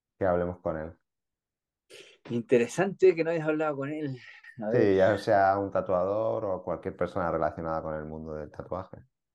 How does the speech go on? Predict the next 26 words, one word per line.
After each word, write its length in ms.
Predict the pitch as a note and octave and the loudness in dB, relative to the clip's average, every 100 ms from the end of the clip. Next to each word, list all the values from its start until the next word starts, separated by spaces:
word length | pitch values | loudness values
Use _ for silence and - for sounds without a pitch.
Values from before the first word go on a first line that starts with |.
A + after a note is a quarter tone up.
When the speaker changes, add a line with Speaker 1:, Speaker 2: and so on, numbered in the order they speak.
| _ _ _ _ - | _ _ _ _ -16
Speaker 1:
Sea 180 | E2 - D#2+ | -14 -10 -8
Speaker 2:
Hombre, 300 | G#2 A#2+ F2+ | 2 2 2
Speaker 1:
constructor, 40 | |
Speaker 2:
mucha-, 300 | - F2 B2 | 0 2 2
Speaker 1:
tatuador. 760 | F2 D#2+ D2+ D2 E2 F2 F2 _ _ _ | 0 -2 0 0 -2 -4 -8 _ _ _
Speaker 2:
pero 220 | - F#2 | -10 -2
ya 120 | G#2 | 2
me 100 | A#2+ | 2
has 60 | - | 0
jodido, 380 | G#2 F2+ E3+ F#2 | -2 2 2 0
porque 240 | F2+ F#2 | -4 0
yo, 180 | G#2+ B2 | 2 2
por... 200 | B2+ B2+ A#2 G#2 F#2 | 2 2 0 -2 -8
a 60 | F#2 | -10
mí 120 | G#2 | -8
me 100 | A#2+ | -8
gustaría 280 | B2+ - B2 | -8 0 2
escuchar 380 | A#2+ A#2+ - B2+ | 2 -4 -4 -4
a 80 | A#2+ | -4
mucha 200 | A2+ - - | -8 -16 -2
gente. 360 | C3 C3+ A2 _ _ _ _ _ _ | -2 0 -4 _ _ _ _ _ _
Speaker 1:
<laughs> 280 | G#2+ F#2 - | -12 -12 -2
Speaker 2:
Eh, 920 | C#3+ D3 D3+ D3+ D3+ D3+ D3 C#3 C#3 - | 4 6 6 4 4 2 0 -6 -12 -14
yo 280 | C3 C3 D3 | 0 2 4
como, 180 | F3+ | 2
<laughs> 340 | C#3+ - D3+ | 0 -4 -8